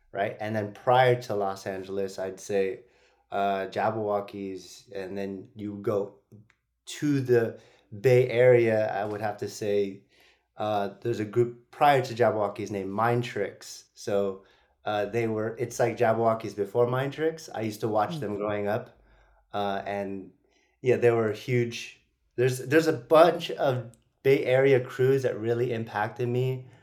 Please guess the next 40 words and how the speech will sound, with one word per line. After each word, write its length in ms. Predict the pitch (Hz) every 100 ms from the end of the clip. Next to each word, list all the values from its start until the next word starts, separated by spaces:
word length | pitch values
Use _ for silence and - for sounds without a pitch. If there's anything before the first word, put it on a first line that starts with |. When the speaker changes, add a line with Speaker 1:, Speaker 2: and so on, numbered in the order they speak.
| _ _
Speaker 1:
Mind 260 | 101 104 101
Over 200 | 98 98
Matter, 400 | 120 127 127 127
Chain 240 | 120 101
Reaction. 760 | 101 101 110 110 - 104 104 104
These 180 | 123
are 100 | 127 123
all 480 | 110 120 117 117 - _ _ _ _ _ _ _
teams 300 | - 143 135
that 100 | 120
I 120 | 113
grew 220 | 113 117 113
up 120 | 107
watching. 680 | 107 107 - 113 107 104 107 _
And 140 | 110 117
then 120 | 113
there's, 200 | 107 101
like, 180 | 104 98
the 60 |
sort 300 | 98 - 113
of 120 | 104 98
the 80 |
SoCal 720 | 98 - 117 110 - 98 98
scene, 420 | 98 - 95 95 92
like 340 | 92 90 - _ _ - - - -
Pac 280 | 156 147 139
Modern, 640 | 139 131 113 104 101 95 - _ -
uh, 300 | 110 104 104 98 _ _ _ _
Cabo 340 | - 131 135 131
Modern. 440 | 131 120 110 101
These 180 | 107 113
are 60 | 113
all, 240 | 110 110
like, 380 | 107 101 98 - -
as 240 | 117 120
I 80 | 113
was 260 | 107 101 -
kind 260 | - 107
of 80 | - - _
growing 500 | 117 107 101 98